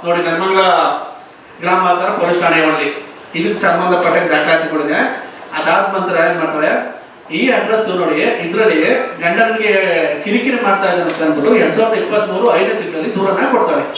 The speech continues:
ನೆಲಮಂಗಲ ಟೌನ್ ಸ್ಟೇಷನ್ ಅಲ್ಲಿ. ಇದೇ ಪ್ಲೇಸ್ ಅಲ್ಲಿ ಬಾಡಿಗೆ ಮನೇಲಿ ಆಕೆ ಇರ್ತಾಳೆ. ಇದೇ ಮನೇಲಿ ಸುಮಾರು ಆ ನಾಲ್ಕರಿಂದ ಐದು ತಿಂಗಳು ಅಲ್ಲೇ ಇರ್ತಾಳೆ. ಅಲ್ಲಿರೋ ಅಡ್ರೆಸ್ ಬೇರೆ, ಇ ಎಂ ಐ ರೇಪ್ ಕೇಸ್ ಕೊಟ್ರೆ ಮನೆ ಅಡ್ರೆಸ್ ಬೇರೆ.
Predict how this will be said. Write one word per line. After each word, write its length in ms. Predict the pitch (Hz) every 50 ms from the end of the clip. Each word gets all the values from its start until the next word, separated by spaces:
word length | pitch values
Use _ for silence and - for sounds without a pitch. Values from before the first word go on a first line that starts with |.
| - - - - - 175
ನೆಲಮಂಗಲ 420 | 175 180 196 202 202 208 202 208 214 233 240 - -
ಟೌನ್ 180 | 226 240 294 -
ಸ್ಟೇಷನ್ 340 | - - 214 214 196 185 160
ಅಲ್ಲಿ. 180 | 139 135 - - - - - - - - - - 156 160
ಇದೇ 340 | 170 196 233 247 247 247 247
ಪ್ಲೇಸ್ 160 | 214 208 -
ಅಲ್ಲಿ 160 | - - -
ಬಾಡಿಗೆ 240 | 170 165 165 190 185
ಮನೇಲಿ 280 | 180 190 - - -
ಆಕೆ 100 | 160 170
ಇರ್ತಾಳೆ. 400 | 160 160 165 - - - - - - - - - - 160
ಇದೇ 340 | 160 190 220 240 240 247
ಮನೇಲಿ 300 | - 208 214 220 240 240
ಸುಮಾರು 720 | - 208 196 214 220 214 - - - - - - - - -
ಆ 300 | - - - - 202 202
ನಾಲ್ಕರಿಂದ 500 | 196 - - 220 220 - 233 220 220 220 185
ಐದು 180 | 208 233 240
ತಿಂಗಳು 240 | - - - 233 214
ಅಲ್ಲೇ 180 | 202 214 208 208
ಇರ್ತಾಳೆ. 580 | 202 196 196 - - - - - - - - - - - - - - - - 233
ಅಲ್ಲಿರೋ 340 | 247 277 285 302 285 262
ಅಡ್ರೆಸ್ 340 | 233 - 214 220 220 220 -
ಬೇರೆ, 220 | 190 180 165 214 -
ಇ 200 | 214 240 269 254
ಎಂ 220 | 254 254 240 240
ಐ 160 | - - 214
ರೇಪ್ 160 | 247 - 254
ಕೇಸ್ 200 | 240 226 214 214
ಕೊಟ್ರೆ 260 | 208 196 196 - 220 208
ಮನೆ 320 | 180 175 190 190 190 180
ಅಡ್ರೆಸ್ 280 | 175 170 175 175 - -
ಬೇರೆ. 400 | 143 - - - - - -